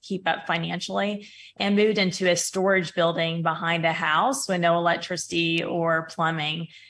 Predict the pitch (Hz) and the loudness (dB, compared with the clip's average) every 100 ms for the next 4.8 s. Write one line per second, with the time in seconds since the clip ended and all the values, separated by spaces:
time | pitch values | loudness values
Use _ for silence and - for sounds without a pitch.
0 | _ - 175 165 - 175 170 180 170 175 | _ 0 2 2 2 0 0 0 0 -2
1 | 175 165 175 156 165 156 170 180 156 156 | 0 0 0 0 -2 -2 -4 0 0 0
2 | - 175 175 170 170 156 196 _ _ _ | 0 0 2 0 0 -2 -12 _ _ _
3 | - 165 220 175 165 196 180 175 170 170 | -6 -2 0 -2 -2 -2 0 -2 -4 -6
4 | 165 170 165 160 165 160 160 170 | -4 -2 -2 -2 -2 0 -2 -6